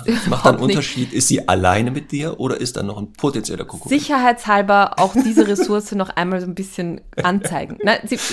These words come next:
Speaker 2: wird dann nicht aggressiv oder so, aber sie wird
Speaker 1: Nein,
Speaker 2: ganz
Speaker 1: nein, nein.
Speaker 2: kuschelig. Und <laughs>
Speaker 1: Ja,
Speaker 2: das
Speaker 1: man
Speaker 2: ist
Speaker 1: darf
Speaker 2: halt
Speaker 1: doch dem Besucher auch mal zeigen, wer gehört denn hier zusammen?
Speaker 2: Ja,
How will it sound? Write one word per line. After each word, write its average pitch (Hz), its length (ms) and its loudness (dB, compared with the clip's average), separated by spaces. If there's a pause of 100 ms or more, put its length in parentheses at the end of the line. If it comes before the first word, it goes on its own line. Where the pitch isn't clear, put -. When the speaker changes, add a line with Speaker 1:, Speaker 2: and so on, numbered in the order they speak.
(100)
Speaker 2:
wird 277 140 2
dann 311 100 4
nicht 277 160 -2
aggressiv 233 420 -6
oder 202 140 -4
so, 196 100 -6
aber 185 140 -4
sie 196 180 -10
wird 196 280 -6
Speaker 1:
Nein, 208 100 -2
Speaker 2:
ganz 233 200 2
Speaker 1:
nein, 180 120 2
nein. 156 80 0
Speaker 2:
kuschelig. - 420 -14
Und 180 200 -10
<laughs> - 40 -2
Speaker 1:
Ja, 226 60 2 (320)
Speaker 2:
das 214 120 0
Speaker 1:
man - 120 2
Speaker 2:
ist - 80 -4
Speaker 1:
darf - 140 4
Speaker 2:
halt - 100 0
Speaker 1:
doch 95 100 2
dem 107 140 0
Besucher 143 420 8
auch 127 160 4
mal 113 140 4
zeigen, 110 440 4
wer 113 120 4
gehört 110 200 2
denn 98 120 0
hier 95 120 -2
zusammen? 151 380 -2
Speaker 2:
Ja, 208 220 2